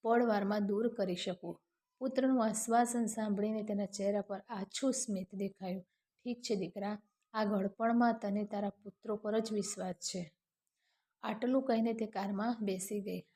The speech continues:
હાથના ઈશારાથી સૌને ખાતરી આપતા કે તે જલ્દી જ પાછી આવશે. સૌના વહાલા દાદીમા તેના પ્રકાશ પુત્ર સાથે ધીમે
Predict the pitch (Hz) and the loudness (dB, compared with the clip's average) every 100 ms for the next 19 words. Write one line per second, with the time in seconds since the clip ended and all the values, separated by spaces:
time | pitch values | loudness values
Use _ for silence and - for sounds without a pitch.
0 | 190 208 220 240 240 220 214 220 208 202 | -4 -4 0 4 4 2 0 0 0 -2
1 | 214 - 214 202 - 190 185 208 202 - | -6 -4 -4 -4 -6 -12 -8 -4 -4 -4
2 | 214 220 220 208 - 226 208 190 180 226 | -6 -6 -4 -8 0 0 2 2 2 0
3 | 226 208 185 - 214 240 240 185 175 - | -2 -6 -6 -4 -2 -2 -2 -6 -6 -10
4 | - - _ _ _ - 233 240 247 240 | -14 -14 _ _ _ -2 2 2 4 4
5 | 208 190 208 208 208 190 196 208 202 220 | 2 2 0 0 0 -2 -2 -2 -2 -4
6 | 208 202 - 202 - 214 240 - - - | -6 -6 -6 -10 -2 2 4 2 -2 -4
7 | 240 240 220 208 - 202 208 220 214 233 | -6 -6 -6 -6 -4 -8 -4 -4 0 2
8 | 233 233 240 | 4 4 2